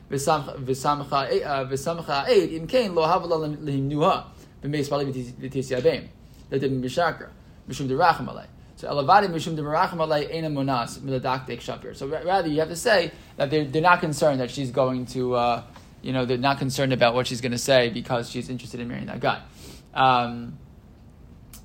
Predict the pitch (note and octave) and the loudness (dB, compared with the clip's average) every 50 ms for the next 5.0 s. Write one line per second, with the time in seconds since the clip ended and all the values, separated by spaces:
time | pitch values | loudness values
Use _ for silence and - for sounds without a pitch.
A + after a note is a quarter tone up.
0 | - - - - - - - G#3 F#3 D#3+ - - - C3+ B2+ B2 B2 B2 A#2+ A#2 | -20 -20 -20 -20 -20 -20 -14 -14 -14 -14 -12 -8 -4 -2 -2 0 0 -2 -2 -4
1 | A2+ A2+ A2 A2+ - - B2+ C#3 D3 D3+ D#3 D#3 D3 D#3 C3+ D#3 D#3 D3 C3 G#3 | -4 -6 -6 -8 -10 -8 -2 -2 2 4 4 4 4 2 4 6 4 4 4 2
2 | - D3 C#3+ C#3+ D3 D3 C3+ - G#3 G#3 - D#3+ D3+ D#3 E3 E3 E3 D3+ C#3 C3+ | 4 4 4 4 2 -2 2 2 2 2 2 0 -2 0 0 0 0 0 0 -4
3 | B2 C#3+ C#3+ C#3 C3 C3+ - - - - - C3 - D3 C#3 C#3 B2+ - - - | -2 -2 -2 -2 -2 -6 -10 -14 -14 -12 -12 -10 -8 -6 -6 -6 -6 -8 -10 -10
4 | B2+ B2+ B2 A#2+ - - D#3 C#3 C#3+ C#3+ G3 - - - D3+ C#3+ C#3+ G#3 - | -8 -8 -8 -8 -6 -4 -2 -2 -2 -2 -2 -4 -4 -2 -2 -2 -2 -4 -8